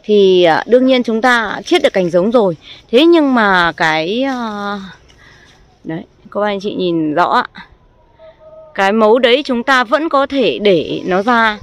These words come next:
nó ra mầm tiếp và nó vẫn, chúng ta vẫn có thể khai thác được. Đây, ví dụ như cành này nữa này.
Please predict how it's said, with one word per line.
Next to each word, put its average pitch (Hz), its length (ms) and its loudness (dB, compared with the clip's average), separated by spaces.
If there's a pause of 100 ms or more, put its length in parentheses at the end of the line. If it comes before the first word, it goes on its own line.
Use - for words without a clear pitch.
(460)
nó 196 120 0
ra 240 180 2
mầm 190 260 0
tiếp 349 300 2
và 170 520 -4
nó 165 240 -6
vẫn, 269 340 -6
chúng 214 180 -8
ta 233 160 -2
vẫn 226 180 -8
có 254 120 -4
thể 190 260 -2
khai 196 200 -4
thác 254 220 -2
được. 214 160 -2 (680)
Đây, 190 220 -4
ví 170 140 -8
dụ 208 100 -8
như 196 220 -10
cành 175 180 -6
này 160 200 -8
nữa 151 120 -12
này. 190 100 -14